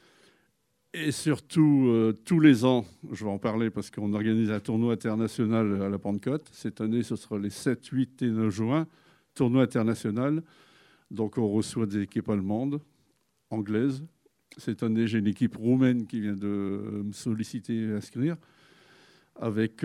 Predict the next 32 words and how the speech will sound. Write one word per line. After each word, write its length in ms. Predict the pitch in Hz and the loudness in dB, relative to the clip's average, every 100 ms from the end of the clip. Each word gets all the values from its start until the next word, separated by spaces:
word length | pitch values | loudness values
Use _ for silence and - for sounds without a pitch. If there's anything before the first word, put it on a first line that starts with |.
| 117 | 2
cinquante-six 680 | - 143 - 135 - 135 127 | 4 4 6 4 4 4 4
équipes 500 | 117 151 135 - 131 | 4 2 2 0 -4
des 200 | 107 110 | 2 2
jeunes 360 | 101 120 120 104 | 4 4 4 2
de 400 | 110 104 104 98 | 2 4 4 2
dix 380 | 107 120 - - | 0 0 -2 -8
à 100 | 117 | -8
treize 280 | - 127 107 | -2 0 2
ans, 260 | 123 170 - _ _ _ - | 0 -2 -10 _ _ _ -20
sur 220 | - 135 - | -8 -8 -4
trois 200 | 117 107 | 0 2
jours, 300 | 117 143 - - | 0 -2 -8 -4
le 120 | 117 | -4
samedi, 400 | 107 113 107 113 | 0 -2 0 -2
dimanche 340 | 113 117 120 123 | 0 0 -2 -4
et 40 | |
lundi. 380 | 110 107 110 151 _ _ _ _ _ _ _ - | -4 -4 -6 -8 _ _ _ _ _ _ _ -12
Mais 140 | 110 104 | -10 -8
ça 140 | 117 | -6
demande 280 | 110 113 110 | -2 -2 -2
un 80 | 107 | -2
boulot, 800 | 104 107 107 104 101 101 101 101 | -2 -2 0 0 0 0 0 -2
enfin, 260 | - 98 | -4 -2
les, 200 | 92 95 | -2 -2
les 140 | 104 104 | -2 0
gens 180 | 120 | 2
du 140 | 117 117 | 2 0
coin 220 | 135 120 | 0 -2
connaissent. 540 | - 107 131 160 - _ _ _ _ _ _ _ - | 0 0 2 0 -4 _ _ _ _ _ _ _ -16
Ça 220 | - 117 | -6 -6
demande 540 | 104 113 120 127 117 | -2 0 2 0 0
un 1080 | 120 107 107 104 101 98 98 95 95 92 101 | 0 0 0 -2 -4 -6 -8 -10 -10 -12 -14